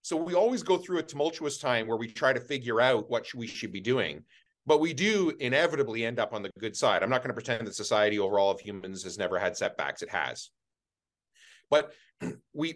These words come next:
we do inevitably head towards progress, which is what, you know, that's where the word progressive comes from. I know in some, in some political circles, progressive has a pejorative meaning nowadays. I don't think that it does. To me, it's progress. We all define our progress in different ways.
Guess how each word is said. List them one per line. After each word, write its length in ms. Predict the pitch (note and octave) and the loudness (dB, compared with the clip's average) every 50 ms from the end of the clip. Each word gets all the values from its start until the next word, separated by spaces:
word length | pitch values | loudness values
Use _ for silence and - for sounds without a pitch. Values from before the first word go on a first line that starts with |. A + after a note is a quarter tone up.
| - | -8
we 120 | - E3+ E3 | -10 -8 -4
do 200 | C3+ F#3+ G#3+ G#3 | 0 2 4 4
inevitably 920 | F3 D3+ D3+ C#3+ D#3 E3+ E3+ E3+ D#3+ D3+ B2+ A#2 G#2+ G2 F#2 F#2+ G2 F#2+ - | 4 4 6 6 6 6 6 4 2 0 0 -2 -4 -6 -6 -10 -14 -14 -2
head 300 | - C#3 B2+ B2+ A#2+ A#2+ | 2 2 2 2 0 -6
towards 640 | - A#2+ A#2 A2+ A2+ A2 G#2+ G#2 F2+ - - - - _ | -6 -4 0 2 4 4 4 2 0 -6 -12 -12 -10 _
progress, 600 | - A3 A#3 E3 A#2+ F2+ C2+ - - - - - _ - | 0 0 2 2 0 -2 -4 -8 -12 -18 -20 -20 _ -14
which 160 | B2 - - | -14 -12 -12
is 120 | - - | -8 -4
what, 200 | A#2 G2+ - - _ _ _ _ _ | -4 -4 -4 -6 _ _ _ _ _
you 100 | - - | -14 -12
know, 100 | F#2 C2+ - - | -12 -12 -8 -8
that's 200 | F2+ F2+ - - | -8 -6 -4 -4
where 100 | F#2+ F2+ | -4 -2
the 60 | F2 | -2
word 160 | E2+ E2+ E2 - _ _ _ _ | -2 -2 -4 -6 _ _ _ _
progressive 420 | - D2+ E2+ F#2+ F#2 - F2+ E2 - | -12 -6 -4 -4 -4 -4 -8 -12 -14
comes 260 | _ - F2 E2 E2 | _ -10 -10 -10 -10
from. 260 | - - - C2 C2+ | -12 -12 -12 -10 -8
I 80 | D2 D#2+ | -8 -6
know 140 | F2 F2+ F#2 | -4 -4 -4
in 200 | F2+ F#2 F#2+ F2+ | -4 -6 -10 -4
some, 320 | - A#2 G#2+ G2 G#2+ G2+ | -2 -2 0 0 -2 -6
in 100 | G2 G2+ | -8 -6
some 160 | - B2+ A#2+ | -4 -4 -4
political 320 | A2 A#2 A2 G#2 - G2+ F#2+ | -2 -2 -2 -2 -2 -4 -4
circles, 280 | - G#2+ F#2 - E2+ | -2 -4 -4 -4 -6
progressive 400 | - - G2+ - F2+ F2 - G2+ | -8 -8 -4 -4 -4 -4 -4 -4
has 140 | F#2 F2 D#2 | -6 -6 -8
a 40 | D#2 | -8
pejorative 460 | - E2+ E2 G2 F2 F2 E2+ E2+ - | -10 -8 -2 0 0 0 0 -2 -6
meaning 260 | F2+ E2+ F2+ E2+ E2+ | -8 -10 -10 -8 -8
nowadays. 420 | E2 E2 E2 D#2 D2+ - D2+ D2 D2 | -6 -4 -4 -4 -4 -4 -6 -4 -4
I 60 | E2+ | -4
don't 140 | F2+ F2 E2 | -4 -4 -6
think 120 | F2+ D#2 | -8 -8
that 80 | E2 D2 | -8 -8
it 100 | C#2+ - | -4 -2
does. 240 | F#2+ D#2+ C2+ C2 - | 0 0 -2 -4 -8
To 120 | - - | -10 -6
me, 100 | F#2+ G2 | -6 -6
it's 100 | F#2 - | -6 -6
progress. 520 | - - G#2 G2 G#2 A2 A2 G2+ G2 - - _ _ _ _ _ _ _ _ _ _ _ _ _ _ _ _ - | -2 0 2 2 4 4 4 4 2 0 -6 _ _ _ _ _ _ _ _ _ _ _ _ _ _ _ _ -8
We 160 | A2 G#2+ G#2+ | -2 2 4
all 120 | G2 G2 | 4 4
define 260 | F#2+ F#2+ - F#2+ F2+ | 2 0 -2 -2 -2
our 60 | F2+ E2+ | -2 0
progress 380 | - F#2+ F2+ F2 F2 E2 - | 2 2 2 2 0 -2 -6
in 60 | - | -8
different 260 | D#2+ E2 - - D#2 E2+ | -12 -14 -14 -12 -8 -6
ways. 280 | D#2 C#2+ C2+ - - | -6 -6 -6 -8 -14